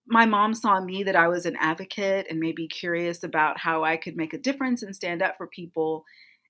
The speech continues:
in some ways, I think that is common with a lot of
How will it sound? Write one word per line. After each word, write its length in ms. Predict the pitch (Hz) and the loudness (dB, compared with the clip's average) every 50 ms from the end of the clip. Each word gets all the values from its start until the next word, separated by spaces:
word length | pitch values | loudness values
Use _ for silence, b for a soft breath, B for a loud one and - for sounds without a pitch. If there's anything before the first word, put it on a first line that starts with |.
| b - | b 2
in 140 | 277 277 | 4 4
some 300 | 285 285 - 349 349 415 466 392 | 4 2 2 2 2 0 2 2
ways, 500 | 285 233 220 208 208 208 208 214 220 - - | 2 2 4 2 2 2 0 0 -2 -2 -2
I 80 | 233 240 | -2 -2
think 340 | 240 - - 349 403 453 - - | -2 -4 -8 -8 -8 -6 0 2
that 180 | 254 247 - | 2 2 2
is 180 | - 196 190 - | 0 -4 -4 -4
common 840 | - - - - 233 240 330 392 320 202 175 165 160 156 160 180 - _ _ _ _ - | -6 -8 -10 -8 -6 -4 -4 -2 -2 -2 -2 -2 -4 -4 -6 -10 -16 _ _ _ _ 0
with 160 | - 226 220 | 0 0 0
a 80 | 233 214 | 0 -4
lot 460 | 208 196 202 196 214 240 247 262 262 | -4 -2 -2 -2 0 0 0 0 0
of 240 | 240 226 220 226 | 0 -2 -2 -4